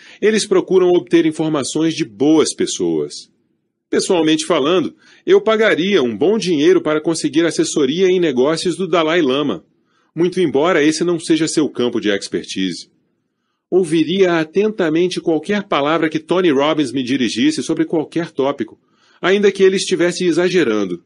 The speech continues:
Se Barack Obama me dissesse para eu me mudar para a China, provavelmente seguiria sua recomendação.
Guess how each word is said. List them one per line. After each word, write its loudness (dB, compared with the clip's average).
Se -4
Barack -2
Obama 0
me -4
dissesse -4
para -4
eu 0
me 0
mudar -2
para -4
a -8
China, -2
provavelmente 0
seguiria 2
sua -2
recomendação. -4